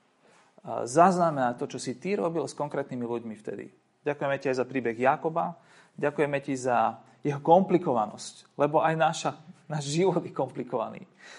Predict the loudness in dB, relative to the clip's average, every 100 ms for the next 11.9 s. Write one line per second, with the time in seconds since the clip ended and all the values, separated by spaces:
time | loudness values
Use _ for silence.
0 | -4 0 4 4 2 0 -2 4 4 4
1 | 2 2 4 4 0 -6 -18 -10 -2 -2
2 | -2 -2 0 -2 -4 -6 2 4 4 4
3 | 0 -2 -4 -2 -2 0 0 2 2 2
4 | -2 -6 -6 -8 -6 0 2 2 -2 0
5 | 0 -2 -2 -4 -10 _ -4 -2 0 6
6 | 6 6 0 -2 -4 -14 _ _ _ _
7 | _ _ _ _ 0 2 2 0 0 2
8 | 2 2 -2 -2 -2 -4 -10 -20 _ _
9 | _ -2 0 2 2 2 2 2 2 2
10 | 0 0 0 2 2 0 -6 -6 -2 -2
11 | 0 -2 -2 -4 -2 -2 0 0 0